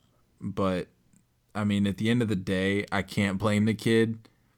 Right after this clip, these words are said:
They said his signing bonus, uh, likely would have been for less than two mil, probably about a mil and a half. So I don't blame him for taking the seven million route.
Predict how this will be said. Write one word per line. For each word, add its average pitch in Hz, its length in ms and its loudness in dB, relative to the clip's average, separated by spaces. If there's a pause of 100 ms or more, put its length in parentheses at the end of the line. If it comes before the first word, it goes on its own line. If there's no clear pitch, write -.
(260)
They 92 120 -2
said 107 320 0
his 101 240 0
signing 101 420 2
bonus, 101 680 0
uh, 82 560 -6 (340)
likely 101 500 -2
would 98 140 2
have 90 140 0
been 95 280 0
for 90 540 -2
less 92 400 -4
than 92 220 -2
two 104 240 -2
mil, 101 320 0
probably 98 440 0
about 92 280 0
a - 20 -2
mil 95 240 2
and 92 80 -2
a 90 60 -4
half. 101 500 -4 (800)
So 90 760 -2 (180)
I 92 180 2
don't 95 340 0
blame 98 360 0
him 107 340 -2
for 90 800 -2 (380)
taking 95 520 -2
the 92 240 0
seven 95 460 0
million 110 340 2
route. 87 400 -6